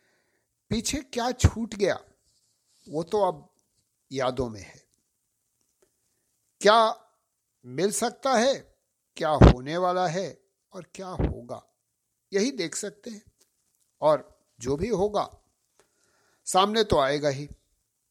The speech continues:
तो चलिए साहब, शुरू करते हैं ये नया साल एक नई बात से। वो बात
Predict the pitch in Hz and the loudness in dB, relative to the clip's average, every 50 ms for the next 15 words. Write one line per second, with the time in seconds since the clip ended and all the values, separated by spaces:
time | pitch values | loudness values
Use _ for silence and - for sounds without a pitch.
0 | _ _ _ _ _ _ _ _ _ _ _ _ _ - - 139 - - 156 160 | _ _ _ _ _ _ _ _ _ _ _ _ _ -10 -10 -6 -4 -2 0 0
1 | 175 175 147 143 151 147 147 151 143 - - _ _ _ _ _ _ _ _ _ | 2 0 2 2 2 2 2 2 0 -4 -20 _ _ _ _ _ _ _ _ _
2 | _ _ _ _ _ _ _ - - - 165 180 196 190 - 180 165 151 - 175 | _ _ _ _ _ _ _ -10 -4 0 4 4 4 4 4 0 -2 -2 -2 -4
3 | 170 139 143 165 170 156 131 117 113 135 160 175 170 156 151 151 147 143 131 - | -2 -2 -2 -2 -2 -4 -6 -6 -4 -4 -4 -2 -2 0 2 2 2 2 0 0
4 | - 147 160 170 151 127 - _ _ _ _ _ - 202 202 220 240 233 - _ | 0 0 0 0 -2 -4 -10 _ _ _ _ _ -6 -4 -2 -2 -4 -6 -12 _
5 | - - 110 107 107 110 123 143 156 139 110 - - - _ - - - - _ | -20 -18 -16 -12 -8 -4 -2 -2 -2 -4 -6 -10 -14 -16 _ -16 -18 -18 -18 _
6 | _ _ _ _ _ _ _ _ _ _ _ _ _ _ _ _ _ _ _ _ | _ _ _ _ _ _ _ _ _ _ _ _ _ _ _ _ _ _ _ _
7 | _ _ _ _ _ _ _ _ _ _ _ _ _ _ _ _ _ _ - - | _ _ _ _ _ _ _ _ _ _ _ _ _ _ _ _ _ _ -12 -2
8 | 202 294 370 359 - 147 156 180 220 254 254 240 202 214 254 - - | 2 4 4 4 2 0 -2 0 0 2 2 2 0 -2 -4 -8 -16